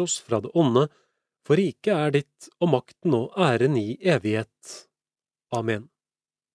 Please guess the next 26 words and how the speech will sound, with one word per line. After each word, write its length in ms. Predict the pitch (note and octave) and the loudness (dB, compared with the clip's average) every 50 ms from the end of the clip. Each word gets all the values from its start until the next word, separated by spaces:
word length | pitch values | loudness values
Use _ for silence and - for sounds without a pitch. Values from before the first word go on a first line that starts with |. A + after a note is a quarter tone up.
| _ _ _ _ _ _ _ _ _ _ _ _ _ _ _ _ _ _ _ _ _ _ _ _ _ _ _ _ _ _ _ _ _ _ _ _ _ _ _ _ _ _ _ _ _ _ _ _ _ _ _ _ _ _ _ _ _ _ _ _ _ _ _ _ _ _ _ _ _ _ _ _ _ _ _ _ _ _ _ - F#3 | _ _ _ _ _ _ _ _ _ _ _ _ _ _ _ _ _ _ _ _ _ _ _ _ _ _ _ _ _ _ _ _ _ _ _ _ _ _ _ _ _ _ _ _ _ _ _ _ _ _ _ _ _ _ _ _ _ _ _ _ _ _ _ _ _ _ _ _ _ _ _ _ _ _ _ _ _ _ _ 2 2
Herrens 320 | F#3 C#3 D3 E3 D3 - | 4 4 2 0 -2 0
bønn 220 | C#3 C#3+ D3+ F3 F3+ | 2 2 2 2 0
kalles 360 | - G3+ F#3 C3+ D3+ D3+ - C3 | 0 0 0 0 0 -2 -2 -4
også 220 | - - - E3 - | -4 -4 -4 -6 -4
Fader 480 | - - G3+ D3 A#2 G#2+ A#2 A#2 A2+ G#2 | 2 4 4 4 4 4 0 -2 0 2
vår 320 | A#2+ B2+ C3+ C#3+ D3 E3+ - _ - | 4 6 6 6 4 2 -4 _ -4
og 140 | F3+ F3+ D#3+ | -4 -2 -2
Vår 260 | C3 B2+ D3 E3+ F3 - | -2 -2 -2 -2 -4 -4
Far. 380 | - - F#3+ G#3 A3 F#3+ - G#2 G#2 G#2+ - _ _ _ _ _ _ _ _ _ _ _ _ _ _ _ - - | -2 0 2 2 2 0 -2 -6 -10 -10 -14 _ _ _ _ _ _ _ _ _ _ _ _ _ _ _ -14 -10
Troens 460 | - A#2 G#2+ G#2 B2 C3 B2 - - C#3 B2 | -8 -6 -4 -2 -2 -2 -2 -4 -4 0 2
vei, 380 | C#3 E3 G3 G3 D#3 A#2+ A2 - | 4 6 6 4 4 2 0 -4
kristendommen 640 | - B2+ C3 A#2 - - A2+ G2+ G#2+ G#2+ A#2 C3 C#3 - | -4 -2 -2 -2 -4 -6 -10 -10 -8 -6 -6 -6 -6 -6
før 260 | - - B2 A#2+ B2+ | -4 0 2 2 4
og 60 | C#3 C#3 | 4 4
nå, 100 | C#3+ F3 A3 G#3+ | 4 4 2 2
tar 240 | - - A#2 A#2 - | 0 -2 -4 -4 -4
også 320 | - C#3+ - - - C4 B3 | -8 -12 -10 -6 -4 -4 -2
for 160 | - - D#3 | 0 -2 -2
seg 200 | - - D#3+ D3+ | 0 0 0 2
Herrens 280 | F#3+ D#3+ B2 A#2+ C#3 - B2+ | 2 2 0 -2 -4 0 2
bønn. 260 | C3 C3+ C#3 D3+ D3 C3+ _ _ _ _ _ _ _ _ _ - | 4 4 4 2 0 -4 _ _ _ _ _ _ _ _ _ -10
Det 180 | A#2+ A2+ C#3 F#3+ | -4 -4 -4 -2
er 220 | G3+ E3 A2+ G#2+ | -4 -6 -6 -6
i 80 | A2+ A2+ | -6 -8
kapittel 540 | - - - - A2+ - - A#2+ A#2+ - - | -8 -6 -4 -4 -4 -2 -2 -4 -4 -4 -6
syv. 300 | - - - C3 B2+ - | -6 -2 0 0 0 0